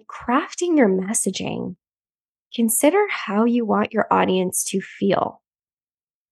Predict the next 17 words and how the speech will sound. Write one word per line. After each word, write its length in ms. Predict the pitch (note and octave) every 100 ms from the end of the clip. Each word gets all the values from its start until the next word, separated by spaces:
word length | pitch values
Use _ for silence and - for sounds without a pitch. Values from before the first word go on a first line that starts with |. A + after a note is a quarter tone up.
| -
Are 60 | G3
you 220 | G3 G3
aiming 420 | G3 F#3+ F#3+ F#3+ F#3+
for 560 | - G3 F#3+ F#3 F3+
excitement 1040 | - - - - C4+ C#4+ C#4+ C4 C4 C4 - - _ _ _ _ -
or 140 | F3
trust 920 | - - - C#4+ C#4 C4+ C4 - - - _ _ _ _ -
or 180 | G3+ G3
nostalgia 1200 | F3 - - - F#3+ A3+ C4+ B3 C4 B3+ B3 B3
even, 600 | B3 B3 B3 B3 B3 A#3+
or 360 | G#3 G3+ G3 G#3 _ _ _ -
maybe 400 | F#3 G#3 C4+ -
empowerment? 1160 | G3 - - C#3+ - A#3+ C4 D4+ E4 G#3+ - - _ _ _ _ _ _ _ _ _ _ _ _
Think 220 | D#4+ F4+
about 320 | G4+ F4+ D4+ D4+
the 100 | A3
words 800 | G3+ G3 G3 A3+ A3+ - -